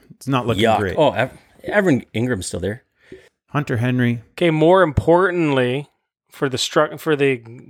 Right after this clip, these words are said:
Speaker 3: the significance of what we're doing here, what running backs
Speaker 1: Here we go. So let's
Speaker 3: are still
Speaker 1: reveal what
Speaker 3: available
Speaker 1: we
Speaker 3: to
Speaker 1: got
Speaker 3: us?
Speaker 1: to pick.
Speaker 2: You always do that. You always say more important things.
Speaker 1: Okay, so
Speaker 3: See?
Speaker 2: Ooh.
Speaker 3: Man, there's some guys
Speaker 2: There's
Speaker 3: I
Speaker 2: some
Speaker 3: love
Speaker 2: good
Speaker 3: still
Speaker 2: players.
Speaker 3: sitting
Speaker 1: Yep.
Speaker 3: there.
Speaker 1: So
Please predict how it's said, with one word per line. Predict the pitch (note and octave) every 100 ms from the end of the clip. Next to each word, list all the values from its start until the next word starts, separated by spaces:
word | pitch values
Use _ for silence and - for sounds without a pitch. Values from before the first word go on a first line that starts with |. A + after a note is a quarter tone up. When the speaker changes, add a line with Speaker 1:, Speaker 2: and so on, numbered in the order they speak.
| B2+ B2+ - -
Speaker 3:
the | C#3
significance | - D3 C#3 D3+ D#3 C#3+ C3+
of | C3+
what | C3+
we're | A#2+
doing | B2+ D3+ D3
here, | B2+ A#2+
what | C3 B2 B2+ B2+ -
running | - A#2+ C3+ F3+ E3+
backs | C3 G#2
Speaker 1:
Here | G#2
we | G2+ G2 F#2+
go. | E2
So | -
let's | G#2 A2+ A2+
Speaker 3:
are | A#2
still | A2+
Speaker 1:
reveal | A#2 A2+
what | G#2+ G2+
Speaker 3:
available | G#2+
Speaker 1:
we | G2
Speaker 3:
to |
Speaker 1:
got | F#2+
Speaker 3:
us? | F#2+
Speaker 1:
to | -
pick. | - G2+ F#2
Speaker 2:
You | C#4
always | C4 G#4 C#5+ C5+ G#3+
do | A#2 G#3 A3
that. | D#3+ A2+ A2
You | D3+
always | A3+ C#4
say | - A#3+
more | G3 E3+ F3
important | D#3+ - C#3+ D3+ -
things. | F#2+ F2 - - _ _ _ _ _ -
Speaker 1:
Okay, | A2+ - C3 G#2+
so | - - - - A#2
Speaker 3:
See? | A2 A2+ B2
Speaker 2:
Ooh. | B2 A2+ F#2+
Speaker 3:
Man, | F2 D#3 E3 C#3
there's | D3 F3
some | A3 F3+
guys | D#3+ A#3+
Speaker 2:
There's | E3+ E3
Speaker 3:
I |
Speaker 2:
some | G#2+
Speaker 3:
love | F3
Speaker 2:
good | C#3+ E3
Speaker 3:
still | -
Speaker 2:
players. | G2+ -
Speaker 3:
sitting | - G2
Speaker 1:
Yep. | G2
Speaker 3:
there. | F3+ A#2+ _ _ _ _ _ _ _ _ _ _ _ _ _ _ _
Speaker 1:
So | - C3+ B2+ -